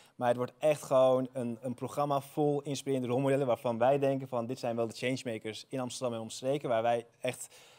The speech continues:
Nederland iedere dag mooi gaan maken. Dus, eh, we hopen hiermee dat zij jullie gaan inspireren om naar het onderwijs te komen of binnen het onderwijs te werken. Dan rest mij, eh, niet om een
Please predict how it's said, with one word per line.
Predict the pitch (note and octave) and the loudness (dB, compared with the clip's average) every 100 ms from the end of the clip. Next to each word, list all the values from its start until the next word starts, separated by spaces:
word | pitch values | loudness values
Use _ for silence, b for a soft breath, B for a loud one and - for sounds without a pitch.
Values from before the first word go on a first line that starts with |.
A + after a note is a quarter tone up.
| B | B
Nederland | - A#2 D3 D#3 D3 | -2 4 6 6 2
iedere | C3+ C3 | 2 0
dag | A#2 | 2
mooi | A2+ A#2 | 0 0
gaan | A2+ G#2 | -2 -2
maken. | G#2+ B2 C3 D#3+ | -2 -2 -2 -2
Dus, | B2 A#2 - | -2 -4 -2
eh, | A#2 A2+ A2 | 2 2 2
we | A2 | -2
hopen | A2 C3 D#3+ D3+ | 2 4 4 0
hiermee | C3+ C3 B2+ B2+ C3 | -2 0 2 0 0
dat | G#2+ - | -4 -4
zij | - A#2+ A#2 b b | 0 0 0 b b
jullie | G#2+ A2 D3 E3 C#3 C#3+ | -10 0 2 4 4 2
gaan | - B2 | -4 -4
inspireren | A#2 - A#2 A2+ A2 | -4 -6 -4 -2 -4
om | A#2+ A2 A2 | -2 -2 -4
naar | A2 G2 | -8 -10
het | - | -8
onderwijs | C3+ C3+ B2+ | -4 0 0
te | - | 0
komen | C3 B2 B2 - | -2 0 -2 -6
of | A2 | -8
binnen | - G#2+ | -8 -10
het | G#2 | -6
onderwijs | A2+ G#2+ F#2+ - | -6 -4 -6 -6
te | |
werken. | G#2 B2 D3 D#3+ E3 B B B B | 0 2 2 -2 -10 B B B B
Dan | B2+ B2+ | 4 4
rest | C#3+ - | 4 4
mij, | D3+ D3 C#3+ | 6 8 6
eh, | C#3 C3 | 4 2
niet | C3+ D3+ | 0 -2
om | C3 B2 A#2+ _ _ | 0 0 -2 _ _
een | B2 A#2+ | -2 -2